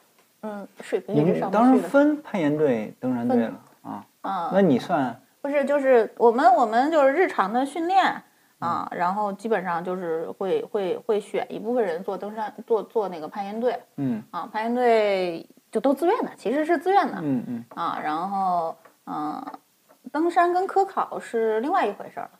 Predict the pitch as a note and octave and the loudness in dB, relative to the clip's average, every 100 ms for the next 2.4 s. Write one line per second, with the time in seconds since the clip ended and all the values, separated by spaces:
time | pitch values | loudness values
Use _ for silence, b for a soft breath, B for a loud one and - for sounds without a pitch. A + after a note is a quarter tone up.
0 | _ - D#4 - - F3+ B3 A#3+ G#3 F3+ | _ -10 -10 -8 -12 -8 -2 -2 -2 -8
1 | G3 F3+ F#3 F#3+ E3+ F3 F3+ - G3 F#3+ | -8 -8 -6 -6 -6 -8 -10 -8 -8 -6
2 | F3 C#3+ - | -8 -8 -12